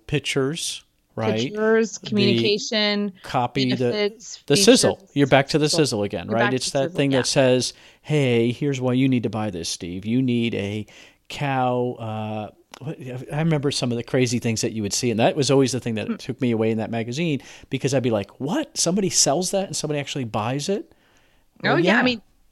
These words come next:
Speaker 2: yeah, for years and years and years. I mean, every single major, well, all of them. I mean, I don't think, I remember really even one company that didn't get, they, but the, here's what's interesting about it. Think about this for a second. Back in the day, Delta and American and United and Continental, when they were there,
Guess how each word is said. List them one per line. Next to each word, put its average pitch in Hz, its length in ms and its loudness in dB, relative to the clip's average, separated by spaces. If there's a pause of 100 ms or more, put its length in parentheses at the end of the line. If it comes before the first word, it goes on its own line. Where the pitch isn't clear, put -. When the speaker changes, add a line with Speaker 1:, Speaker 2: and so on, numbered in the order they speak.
(180)
Speaker 2:
yeah, 339 280 -2
for 196 180 -4
years 185 360 -4
and 220 160 -6
years 202 220 -4
and 190 80 -4
years. 226 220 -6
I 185 40 -6
mean, 165 140 -10
every 180 260 -2
single 202 440 -2
major, 185 600 2 (280)
well, 208 100 0
all 381 160 2
of 226 60 -4
them. 175 220 -8
I - 20 -12
mean, 170 140 -10
I 165 40 -10
don't 180 160 -8
think, - 120 -14
I 185 40 -6
remember 190 300 0
really 175 320 0
even 165 280 -4
one 185 320 0
company 175 480 -4
that 175 140 -6
didn't 180 240 -2
get, 175 240 -2 (380)
they, 269 160 2
but 240 400 -4
the, 262 240 0
here's 320 220 0
what's 214 240 -10
interesting 220 400 -6
about 113 260 -8
it. - 220 -10
Think 240 180 0
about 185 220 -2
this 156 120 -8
for - 80 -14
a 160 40 -12
second. 156 180 -12 (400)
Back 269 220 0
in 320 80 -6
the 285 80 -4
day, 214 460 0
Delta 233 360 -4
and 180 140 -4
American 214 580 -4
and 165 100 -8
United 208 460 -2
and 170 100 -10
Continental, 190 680 -4
when 185 180 -2
they 175 100 0
were 170 120 -2
there, 233 320 0